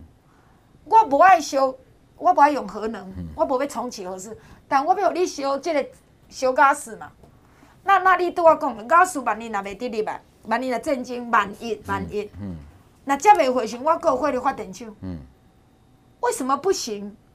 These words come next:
Speaker 1: 你为啥甲拆掉？
Speaker 2: 嗯。
Speaker 1: 过来，咱爱互人民知影讲能源，上莫搁讲能源，讲电啊，电啊，我要讲能源就是电。
Speaker 2: 嗯。
Speaker 1: 为什么我爱插风机发电？为什么我爱倒太阳能发电？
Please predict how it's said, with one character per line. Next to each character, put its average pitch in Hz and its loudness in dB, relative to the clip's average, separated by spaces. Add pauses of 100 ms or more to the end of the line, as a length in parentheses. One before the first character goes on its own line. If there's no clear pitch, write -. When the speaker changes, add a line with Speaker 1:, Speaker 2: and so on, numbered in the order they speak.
(240)
Speaker 1:
你 330 -6
为 349 2
啥 339 -2
甲 269 -4
拆 269 -2
掉？ 208 -10 (100)
Speaker 2:
嗯。 - -14 (540)
Speaker 1:
过 415 -4
来， 302 0
咱 381 6
爱 392 6
互 294 0
人 254 -4
民 240 -10
知 240 -6
影 269 2
讲 330 -2
能 254 -4
源， 214 -4
上 208 -6
莫 294 -2
搁 302 -12
讲 285 -2
能 214 -8
源， 202 -8
讲 277 -8 (100)
电 196 -6
啊， - -20 (760)
电 285 0
啊， - -8
我 311 -2
要 349 0
讲 320 -2
能 254 -4
源 214 -6
就 208 -6
是 196 -16
电。 190 -12
Speaker 2:
嗯。 190 -18 (480)
Speaker 1:
为 254 -8
什 359 -8
么 370 0
我 359 4
爱 339 8
插 330 0
风 220 -8
机 240 -10
发 240 -2
电？ 190 -10 (340)
为 262 -6
什 381 -4
么 381 -2
我 359 2
爱 359 4
倒 349 4
太 302 0
阳 233 0
能 214 -14
发 254 -4
电？ 214 -8